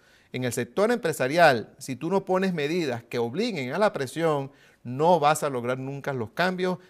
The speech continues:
hacia una verdadera transformación de eficiencia, porque si tú no tienes que hacerlo, no lo vas a hacer. Y ahí es donde está en la parte importante, de, este, de, de la parte moderna de entender de que tú solamente puedes tener un crecimiento estable,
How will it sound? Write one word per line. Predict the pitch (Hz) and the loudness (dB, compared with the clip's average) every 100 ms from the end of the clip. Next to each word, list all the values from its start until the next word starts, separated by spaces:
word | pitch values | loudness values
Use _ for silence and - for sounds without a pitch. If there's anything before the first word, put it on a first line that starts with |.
| - | -10
hacia | 117 113 110 | -8 -4 -4
una | 113 139 | -2 -2
verdadera | 131 107 110 123 | -2 -2 -4 -4
transformación | 123 117 107 101 - 139 147 160 - | -8 -10 -10 -10 -4 -2 -2 -6 -12
de | |
eficiencia, | 107 110 98 123 131 131 143 139 - | -16 -16 -8 -6 -6 -6 -10 -10 -14
porque | - 107 | -12 -10
si | 98 | -8
tú | 110 | -6
no | 175 | -4
tienes | 196 196 | -2 -2
que | 196 | -2
hacerlo, | 156 135 131 135 | -2 -2 -2 -4
no | 117 117 127 | -4 -4 -2
lo | 120 101 | -2 -4
vas | 101 | -6
a | 107 | -10
hacer. | - 98 - _ _ _ _ | -10 -12 -12 _ _ _ _
Y | 123 | -2
ahí | 127 208 | 4 6
es | 175 | 6
donde | 156 151 | 4 2
está | 135 165 170 151 - _ | 0 4 6 4 -2 _
en | 123 | -6
la | 120 | -4
parte | 131 123 151 | -4 -4 -6
importante, | 135 156 - 156 135 - 110 | -6 -6 -2 -2 -2 -6 -8
de, | 107 101 107 | -8 -8 -12
este, | 107 104 107 | -14 -12 -10
de, | 104 104 | -10 -10
de | 107 | -10
la | 104 104 101 | -10 -10 -10
parte | 107 101 | -8 -8
moderna | 127 113 113 135 123 | -8 -4 -2 -2 -4
de | 110 | -8
entender | 107 110 104 110 113 - - | -8 -10 -6 -6 -6 -10 -12
de | - | -8
que | 110 | -6
tú | 123 | -6
solamente | 117 147 151 151 | -4 -2 -2 -4
puedes | 151 143 | -4 -6
tener | 135 135 | -6 -6
un | 139 | -6
crecimiento | 135 127 120 120 123 135 | -8 -8 -8 -8 -8 -8
estable, | 135 - 127 127 127 113 | -10 -2 2 2 0 -4